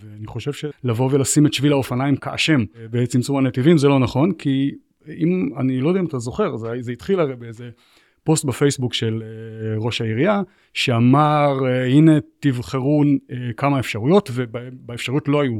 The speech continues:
לא היה שביל אופניים. והיה לחץ, אה, גדול מצד תושבים כמוני, וכמובן אני הייתי שם, אה, כשצריך שיש שם שביל אופניים.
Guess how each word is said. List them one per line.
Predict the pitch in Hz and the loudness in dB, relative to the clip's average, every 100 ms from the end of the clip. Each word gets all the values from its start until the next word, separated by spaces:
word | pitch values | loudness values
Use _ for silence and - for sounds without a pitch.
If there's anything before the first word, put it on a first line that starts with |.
| - _ - | -8 _ -4
לא | 135 | 0
היה | 143 | 0
שביל | - 104 | -2 -6
אופניים. | 98 104 - _ _ _ _ _ _ - | -8 -10 -12 _ _ _ _ _ _ -10
והיה | 104 104 113 120 131 151 151 147 139 131 | -6 -2 0 2 4 4 2 0 -2 -2
לחץ, | 147 - 156 - 156 | -2 -2 -6 -6 -4
אה, | 143 | -4
גדול | 160 202 277 | -4 -2 0
מצד | 131 127 - 151 135 | 2 0 2 0 0
תושבים | 143 139 127 147 139 143 139 | -4 -2 2 4 6 4 2
כמוני, | 151 139 120 135 | 4 6 6 2
וכמובן | 156 - 117 123 127 123 | 0 -4 -6 -6 -4 -2
אני | 120 123 | 0 2
הייתי | 123 123 123 120 113 | 0 -2 -2 -4 -4
שם, | 113 139 196 | -4 -2 -2
אה, | 196 190 | -4 -6
כשצריך | - 170 170 165 - _ _ _ _ - 196 92 | -6 -4 -2 -4 -6 _ _ _ _ -4 -2 -4
שיש | - 185 170 160 | 0 2 4 2
שם | - 131 | 2 0
שביל | - 110 | 0 -4
אופניים. | 107 110 92 | -4 -8 -14